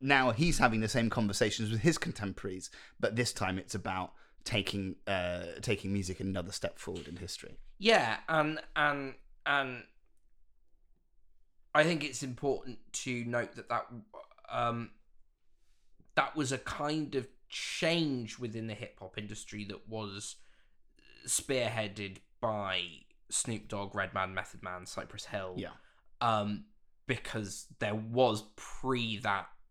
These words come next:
Speaker 2: um, purely because of the areas where hip hop was coming out of, the predominant drug within the hip hop culture would have been crack and cocaine,
Speaker 1: Mm-hmm.
Speaker 2: um, at that point. And, um, Snoop Dogg actually talks about the fact that he was a coke dealer in
Speaker 1: Mm-hmm.
Speaker 2: South Central,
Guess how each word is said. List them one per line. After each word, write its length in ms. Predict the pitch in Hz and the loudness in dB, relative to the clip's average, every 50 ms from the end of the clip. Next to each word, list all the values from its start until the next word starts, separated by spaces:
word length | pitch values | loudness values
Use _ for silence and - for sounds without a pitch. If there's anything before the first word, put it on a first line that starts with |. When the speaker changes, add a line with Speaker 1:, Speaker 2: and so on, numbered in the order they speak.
| _ _ - | _ _ 0
Speaker 2:
um, 400 | 104 101 98 98 95 87 73 - - - - - - - | 0 0 0 -2 -6 -14 -18 -18 -20 -20 -20 -20 -12 -8
purely 400 | - - - 170 156 139 127 113 | -6 0 4 6 8 8 6 4
because 280 | 104 110 - - 107 104 | 0 -6 -6 -6 -6 -4
of 80 | 104 | -4
the 100 | 104 107 | -2 0
areas 380 | 110 107 104 101 98 98 98 - | 0 0 0 0 -2 -2 0 0
where 100 | 98 95 | 2 0
hip 160 | - 110 - - | 0 -2 -6 -12
hop 160 | 101 - - | -12 -14 -12
was 80 | 98 101 | -14 -16
coming 300 | - - 95 87 101 104 | -12 -12 -12 -10 -8 -4
out 200 | 113 120 117 - - | -4 -2 -4 -4 -6
of, 100 | 101 - | -10 -14
the 60 | 104 | -16
predominant 600 | 87 - - 104 101 - 101 104 101 95 95 92 - - | -16 -16 -18 -12 -10 -8 -6 -4 -2 -2 -4 -4 -4 -6
drug 180 | 104 95 92 - | -8 -8 -8 -8
within 200 | - 90 95 95 | -10 -12 -10 -10
the 60 | 95 - | -10 -10
hip 120 | - - | -10 -12
hop 120 | - - - - | -16 -18 -18 -16
culture 280 | - 90 - - - 87 92 98 | -16 -16 -16 -16 -16 -14 -12 -12
would 140 | 98 90 | -10 -10
have 120 | 87 85 - | -10 -8 -6
been 200 | 98 92 92 90 | -6 -6 -6 -6
crack 280 | - - 87 87 - - | -8 -8 -8 -8 -8 -8
and 80 | - - | -12 -12
cocaine, 400 | - 85 - - 113 98 - - - - - - | -14 -12 -10 -8 -8 -8 -8 -12 -18 -20 -10 -6
Speaker 1:
Mm-hmm. 500 | - 101 85 90 87 - - - - 127 | -6 -6 -6 -6 -10 -12 -14 -4 0 4
Speaker 2:
um, 600 | 120 113 110 107 107 104 101 98 95 95 95 - - _ _ - - | 4 6 6 6 4 2 0 -4 -6 -10 -12 -14 -16 _ _ -4 -4
at 140 | 95 - - - | -4 -4 -4 -8
that 240 | 92 - - - - | -10 -10 -10 -12 -10
point. 280 | - 123 107 95 87 - - - | -8 -6 -6 -6 -8 -12 -12 -10
And, 540 | 120 107 101 95 92 92 92 92 92 92 - - - - - - _ _ - - - - _ | -8 -6 -4 -6 -6 -8 -10 -12 -12 -12 -14 -16 -18 -20 -20 -20 _ _ -20 -20 -20 -8 _
um, 600 | 110 110 107 101 98 95 92 98 98 101 101 92 - - - _ _ _ _ _ _ _ | 0 0 2 2 0 0 -2 -4 -8 -12 -14 -16 -16 -20 -20 _ _ _ _ _ _ _
Snoop 280 | - - - 135 123 95 | -8 -2 0 0 -2 -2
Dogg 160 | 107 98 95 | -4 -4 -4
actually 220 | 107 - - - - | -4 -4 -4 -6 -8
talks 180 | 127 98 - | -8 -6 -6
about 120 | - 98 90 | -6 -6 -4
the 60 | 98 | -4
fact 140 | 113 101 95 | -6 -6 -4
that 80 | 98 | -6
he 80 | 92 107 | -6 -6
was 100 | 101 104 | -6 -8
a 60 | 95 | -8
coke 280 | - - 117 - 98 - | -4 -2 -2 -4 -4 -8
dealer 300 | 98 90 80 76 82 - - - | -14 -16 -14 -14 -16 -16 -10 -4
in 140 | - 104 98 | -4 -4 -2
Speaker 1:
Mm-hmm. 340 | 95 113 117 95 104 123 123 | -2 -2 -2 0 2 0 0
Speaker 2:
South 260 | 113 98 95 90 90 | 0 0 -2 -4 -4
Central, 440 | - - 107 107 85 - - - - | -4 -6 -6 -6 -8 -10 -12 -14 -14